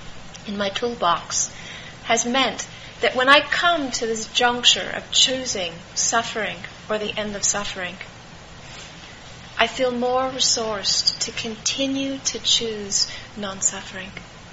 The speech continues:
I've suffered enough.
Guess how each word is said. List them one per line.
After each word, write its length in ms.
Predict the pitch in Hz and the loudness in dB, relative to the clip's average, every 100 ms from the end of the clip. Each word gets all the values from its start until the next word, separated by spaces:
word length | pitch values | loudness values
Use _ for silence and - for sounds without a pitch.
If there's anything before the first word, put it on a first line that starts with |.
| - - - - - - - - - - - - - - - - - - - - - - - - - - - - - - - - - - - - - - - - | -18 -12 -8 -8 -8 -14 -16 -16 -16 -18 -18 -18 -16 -16 -16 -16 -16 -16 -16 -16 -16 -16 -16 -16 -16 -18 -18 -18 -18 -18 -18 -18 -18 -16 -16 -16 -16 -16 -12 -8
I've 140 | 233 | 0
suffered 500 | - - 254 - 254 | 2 2 0 -6 -6
enough. 640 | 226 214 269 - - - | -6 -6 -6 -8 -8 -10